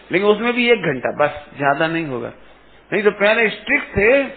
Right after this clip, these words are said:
कहीं पर भी सुबह सामूहिक पूजा भी नहीं होती थी, सब अपनी अपनी पूजा करो, पढ़ने चले जाओ साढ़े छह बजे।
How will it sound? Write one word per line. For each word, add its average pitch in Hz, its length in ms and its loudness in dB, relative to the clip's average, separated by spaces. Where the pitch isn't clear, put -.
कहीं 185 240 2
पर 214 120 0
भी 220 120 -6
सुबह 202 320 0
सामूहिक 190 400 0
पूजा 202 240 2
भी 202 120 0
नहीं 190 140 -2
होती 156 260 -2
थी, 143 100 -4
सब 180 160 2
अपनी 185 220 2
अपनी 196 160 -4
पूजा 196 260 -2
करो, 214 280 -4
पढ़ने 170 280 0
चले 165 180 -6
जाओ 160 120 -2
साढ़े 139 320 -2
छह 131 80 -8
बजे। 113 180 -10